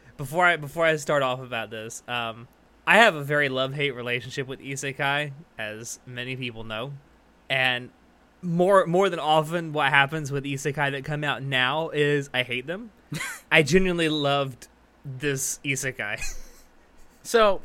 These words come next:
Speaker 1: I
Speaker 2: to be
Speaker 1: Go
Speaker 2: fair,
Speaker 1: ahead.
Speaker 2: to be fair, I understand why you would hate them, because just like anything else, when something catches on, other people start making more of it, <laughs> and it just gets, <clears throat> what's the word I'm looking for?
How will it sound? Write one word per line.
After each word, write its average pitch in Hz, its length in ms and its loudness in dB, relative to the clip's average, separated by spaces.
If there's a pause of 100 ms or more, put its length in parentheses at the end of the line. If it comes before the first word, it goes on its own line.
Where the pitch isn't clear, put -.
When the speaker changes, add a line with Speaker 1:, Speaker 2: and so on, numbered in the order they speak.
(280)
Speaker 1:
I 156 200 6 (140)
Speaker 2:
to - 100 2
be 226 140 0
Speaker 1:
Go - 40 -8
Speaker 2:
fair, 160 280 4
Speaker 1:
ahead. - 280 -4
Speaker 2:
to 196 100 -2
be 185 140 -4
fair, 135 320 -2 (180)
I 170 180 4
understand 160 520 0
why 156 140 0
you 165 120 -2
would 156 100 -4
hate 165 200 -2
them, 180 240 -6
because 139 540 -2 (600)
just 165 200 2
like 165 120 0
anything 143 440 0
else, 120 440 -6 (120)
when 135 180 -2
something 151 300 -2
catches 135 480 0
on, 123 340 -2 (320)
other 147 180 -2
people 139 280 -8
start 131 260 -4
making 127 320 -8
more 120 240 -2
of 135 140 -2
it, 139 140 -4 (140)
<laughs> - 720 -20
and 120 520 -6
it 135 140 -8
just 139 260 -4
gets, - 400 -6 (120)
<clears throat> - 120 -12
what's 175 880 -4
the 151 60 -6
word 139 80 0
I'm 127 80 -4
looking 123 220 -8
for? 113 240 -8